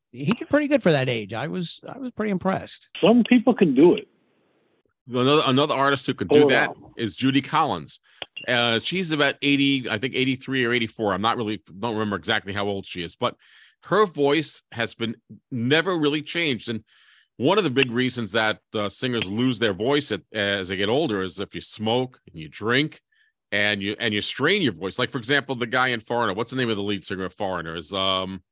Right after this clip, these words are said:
Speaker 3: Lou, uh,
Speaker 2: Lou Gramm.
Speaker 1: Lou Gramm.
Speaker 3: Lou, Lou Gramm. He can't sing anymore. Um, and the guy, the leader of, uh, of Rush, uh, Geddy Leeb, he can't sing anymore
Speaker 2: Yeah.
Speaker 3: either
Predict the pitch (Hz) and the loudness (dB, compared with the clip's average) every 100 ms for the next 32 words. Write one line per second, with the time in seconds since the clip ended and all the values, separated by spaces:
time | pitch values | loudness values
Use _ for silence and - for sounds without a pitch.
0 | _ _ _ _ _ _ 120 107 127 117 | _ _ _ _ _ _ -6 -2 0 0
1 | 107 104 95 - - 131 127 139 160 151 | -2 -2 -6 -6 2 4 6 6 6 6
2 | 165 175 - 127 110 123 131 120 - _ | 4 6 4 2 -2 0 2 2 0 _
3 | - 190 185 175 - 202 185 127 92 - | -6 -4 0 0 0 -2 0 -2 -2 -6
4 | - _ _ _ _ _ _ 113 107 107 | -8 _ _ _ _ _ _ 0 2 2
5 | 107 101 - _ _ _ _ - 110 104 | 0 -4 -12 _ _ _ _ -4 -2 0
6 | 139 143 135 120 113 135 127 117 101 - | 2 2 2 0 2 2 2 2 0 -2
7 | 110 107 101 98 104 95 98 131 92 - | 0 2 0 -4 -6 -6 0 0 0 -6
8 | 104 95 95 90 80 _ _ _ _ 135 | -4 -4 -4 -8 -14 _ _ _ _ -2
9 | 123 120 127 151 139 _ _ _ _ 185 | 0 2 0 0 -4 _ _ _ _ -6
10 | - 156 113 - 113 101 101 135 113 104 | 0 0 0 -2 -2 -2 4 4 4 0